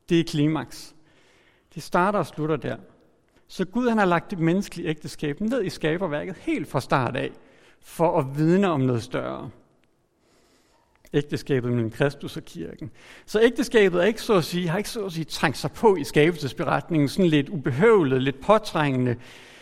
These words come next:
sådan noget, der ikke rigtig passer ind, en upassende metafor. Nej, det er lagt derned helt bevidst, helt fra starten af,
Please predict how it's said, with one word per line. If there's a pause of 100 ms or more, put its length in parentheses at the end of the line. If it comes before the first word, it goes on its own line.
(340)
sådan
noget,
der
ikke
rigtig
passer
ind,
en
upassende
metafor. (640)
Nej, (880)
det
er
lagt
derned (100)
helt
bevidst,
helt
fra
starten
af,